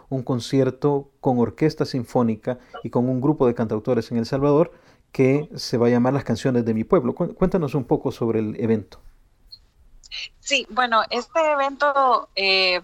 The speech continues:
Speaker 2: básicamente nace como, como un, una de las iniciativas por promover y, y, y dar a conocer a las nuevas generaciones la música de mi abuelo.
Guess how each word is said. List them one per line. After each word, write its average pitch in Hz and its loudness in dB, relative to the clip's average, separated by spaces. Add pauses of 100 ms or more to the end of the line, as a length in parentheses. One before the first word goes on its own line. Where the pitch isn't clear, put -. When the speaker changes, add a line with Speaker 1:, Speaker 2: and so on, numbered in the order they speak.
(100)
Speaker 2:
básicamente 208 -4
nace 196 -2
como, 180 -6 (480)
como 208 -4
un, 220 -8 (160)
una 240 0
de 226 0
las 233 0
iniciativas 220 -6
por 214 -2
promover 202 0 (120)
y, 196 -8 (160)
y, 196 -20
y 202 -10
dar 196 0
a 208 -4
conocer 214 -2
a 208 0
las 208 0
nuevas 202 2
generaciones 220 -4 (340)
la 220 2
música 202 -2
de 185 2
mi 170 -2
abuelo. 214 0